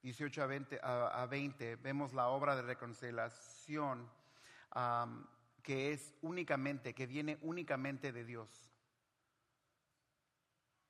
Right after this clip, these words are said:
Am, creo que socialmente, por cortesía, podemos considerar muchas ideas.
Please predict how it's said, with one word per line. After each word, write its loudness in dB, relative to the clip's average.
Am, -8
creo 2
que 0
socialmente, 6
por 0
cortesía, 6
podemos 2
considerar 4
muchas -6
ideas. -6